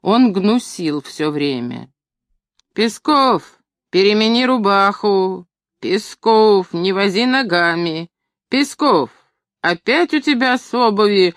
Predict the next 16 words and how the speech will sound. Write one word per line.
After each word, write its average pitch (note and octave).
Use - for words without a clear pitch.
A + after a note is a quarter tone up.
луза F3+
натекла!» D#3
Я C#3+
платил D#3+
ему D#3+
за D#3
это D#3+
диким E3+
озорством. D3+
Однажды D3+
достал D#3+
половинку E3
замороженного D3+
арбуза, D#3+
выдолбил E3+
её C#3+